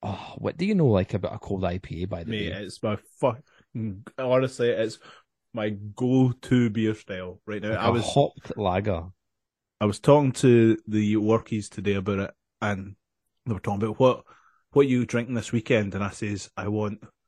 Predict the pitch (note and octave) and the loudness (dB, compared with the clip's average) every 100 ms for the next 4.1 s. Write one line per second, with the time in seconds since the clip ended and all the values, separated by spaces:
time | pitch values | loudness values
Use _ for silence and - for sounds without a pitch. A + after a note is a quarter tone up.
0 | _ _ _ _ - D3+ D#3 - - - | _ _ _ _ 2 2 2 -4 -18 -18
1 | _ _ A#2+ B2+ B2 B2 A#2+ - _ _ | _ _ 4 6 6 6 4 2 _ _
2 | - - - - - C3 A2 A#2+ G#2+ - | -20 -6 -2 -2 2 2 2 0 -4 -4
3 | G#2 F#2 F#2+ - - A#2+ A#2+ A2 A2 - | -8 -6 -8 -12 -6 2 6 6 4 0